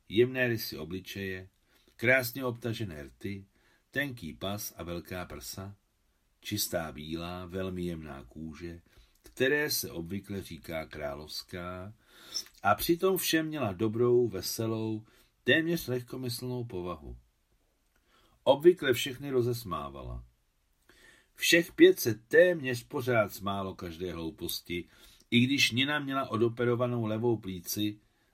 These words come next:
a smálo se jí těžko. Ninin generál jí každý den posílal něco sladkého nebo ovoce. Sladkosti byly z amerických přídělů, například hořká čokoláda pro polárníky a dálkové piloty.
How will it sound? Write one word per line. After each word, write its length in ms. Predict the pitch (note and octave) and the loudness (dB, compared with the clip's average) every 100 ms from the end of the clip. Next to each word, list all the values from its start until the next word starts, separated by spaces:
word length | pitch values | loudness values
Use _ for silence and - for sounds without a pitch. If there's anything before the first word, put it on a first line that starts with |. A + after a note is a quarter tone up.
| - | -14
a 80 | - | -8
smálo 400 | - G2 G2 G2 | -4 -2 -2 -4
se 140 | - | -4
jí 100 | G#2 | -4
těžko. 520 | F2+ E2 - - - - _ _ _ _ _ _ _ _ - - _ - | -4 -8 -10 -14 -20 -20 _ _ _ _ _ _ _ _ -20 -20 _ -4
Ninin 320 | C#3 F#3+ E3 | 0 4 4
generál 720 | A2+ A#2+ B2 B2+ C3 C3+ C3 - _ | 4 2 4 4 4 0 -2 -14 _
jí 160 | G2 G#2 | 0 2
každý 360 | C3 C#3 E3+ | 2 2 0
den 220 | C#3+ C#3+ B2 | 0 -2 0
posílal 420 | B2 - C#3 C#3 | 0 0 -2 -2
něco 240 | C3+ A#2+ | -4 -4
sladkého 580 | A2+ G#2 G2+ B2 A#2+ A2+ | -2 -4 -4 0 0 0
nebo 260 | A2 F#2+ G2 | -4 -6 -8
ovoce. 520 | F2 F2 - - - _ _ _ _ _ _ _ _ _ - - | -8 -8 -10 -12 -14 _ _ _ _ _ _ _ _ _ -20 0
Sladkosti 600 | B2+ C#3 F3+ E3 - D#3+ | 4 6 6 4 6 6
byly 180 | D#3+ | 6
z 100 | D#3 | 4
amerických 600 | - A#2+ C3 B2+ - D3 | 2 0 0 -2 -8 -14
přídělů, 800 | - - E2+ F2+ F#2 F#2+ G2 A2 A#2 - _ - - _ | -12 -10 -4 -2 -2 -2 -8 -10 -14 -20 _ -20 -20 _
například 460 | F#2+ F#2 - A#2+ A#2 | -8 -4 -2 2 2
hořká 380 | A2 - B2+ A#2+ | 2 0 2 2
čokoláda 520 | A#2 A2 A2+ A2 A#2 | 0 -2 0 2 0
pro 180 | A#2+ A#2 | -2 -4
polárníky 720 | G#2+ G2+ G2 F#2+ G#2 G2 A2 | 0 0 0 -4 -6 -2 -2
a 60 | |
dálkové 520 | G2 G2 F#2 G2+ G#2 G#2 | -2 -4 -6 -6 -4 -4
piloty. 540 | F#2+ E2+ E2+ - - | -6 -10 -10 -16 -20